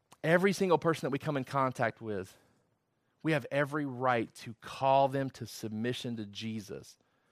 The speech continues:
not because he's the God of our culture, not because he's the one that we learned about growing up, but because he's the creator of this universe.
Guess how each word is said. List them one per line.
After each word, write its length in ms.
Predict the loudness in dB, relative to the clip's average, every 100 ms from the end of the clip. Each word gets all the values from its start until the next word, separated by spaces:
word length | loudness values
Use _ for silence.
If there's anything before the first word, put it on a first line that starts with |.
| _ _ _
not 180 | -2 0
because 460 | -2 2 4 4 0
he's 360 | -2 -2 -6 -14 _
the 80 | -8
God 320 | 0 2 2
of 100 | 2
our 160 | 2 0
culture, 560 | -2 -6 -6 -6 -6 -8 _ _ _ _ _ _ _ _ _ _ _
not 140 | -6 -4
because 280 | 0 0 0
he's 200 | -2 -4
the 80 |
one 220 | -2 -2 -2
that 120 | -2
we 160 | 0
learned 240 | 0 0 0
about 260 | 0 -2
growing 380 | -2 -4 -4 -2
up, 240 | -2 -4 -6 -14
but 100 | -10
because 300 | -6 -4 -4
he's 160 | -4 -6
the 100 | -8
creator 600 | -8 -6 -2 -2 -2 -4
of 100 | -6
this 160 | -10
universe. 720 | -8 -8 -8 -10 -12 -14 -20